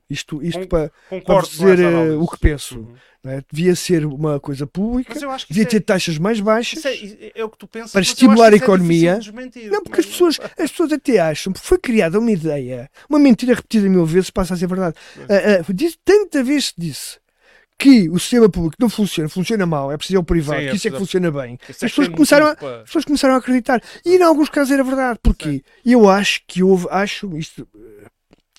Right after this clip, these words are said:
Speaker 1: eh, é, é má língua minha, digo assim, mas eu acho que não é. Mas podem tomá-la como má língua minha,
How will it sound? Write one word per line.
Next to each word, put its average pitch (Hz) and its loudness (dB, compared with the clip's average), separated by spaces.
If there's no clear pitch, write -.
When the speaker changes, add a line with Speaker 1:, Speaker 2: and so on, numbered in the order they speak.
Speaker 1:
eh, 170 -4
é, 165 -2
é 165 -2
má 175 0
língua 165 0
minha, 180 -2
digo 147 -6
assim, 165 -6
mas 180 0
eu 196 4
acho 180 -2
que - -20
não 143 -8
é. 131 -12
Mas 147 -8
podem 160 -2
tomá-la 151 -4
como 135 -12
má 147 -4
língua 139 -6
minha, 131 -12